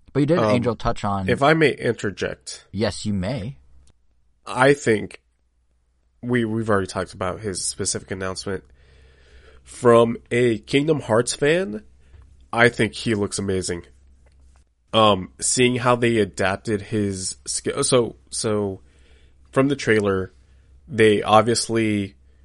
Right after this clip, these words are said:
Speaker 2: wanted to hit upon some nostalgia, so they used the Kingdom Hearts one model of Sora.
Speaker 1: Mm-hmm.
Speaker 2: Uh, but, but they're, and oh my god, they included the skins from K H two, from K H three, and they even included, uh,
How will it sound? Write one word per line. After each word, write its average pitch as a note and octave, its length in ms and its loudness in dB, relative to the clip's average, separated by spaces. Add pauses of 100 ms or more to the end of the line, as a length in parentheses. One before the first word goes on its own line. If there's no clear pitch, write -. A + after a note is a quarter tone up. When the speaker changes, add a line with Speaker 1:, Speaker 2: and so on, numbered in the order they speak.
(120)
Speaker 2:
wanted G#2 420 0
to G2+ 100 -10
hit G#2+ 220 -6
upon G2 360 -4
some G2+ 200 -8
nostalgia, G2+ 840 -2
so G#2+ 240 0
they G2+ 100 -2
used G2+ 520 -4
the G#2+ 240 -4
Kingdom A2 380 -6
Hearts G#2 420 -2
one A2+ 400 -2
model B2 500 -2
of B2 120 -6
Sora. D3+ 380 -2 (640)
Speaker 1:
Mm-hmm. F#2 200 -6 (200)
Speaker 2:
Uh, F#2 400 0 (460)
but, C3 380 4
but - 260 0
they're, A#2+ 300 2 (160)
and A2 260 2
oh A2 160 2
my F#2+ 140 -4
god, F#2+ 240 -2 (320)
they G#2+ 160 4
included B2+ 520 -2 (140)
the G#2+ 100 -2
skins G#2 300 -4
from F#2+ 300 -6
K - 160 -6
H F#2+ 320 -8
two, D3 200 0
from - 180 -8
K G#2 160 -4
H - 180 -8
three, B2 260 -2
and G#2+ 160 -2
they G#2+ 60 2
even B2+ 240 0
included, A#2 560 -2 (120)
uh, G#2 380 -2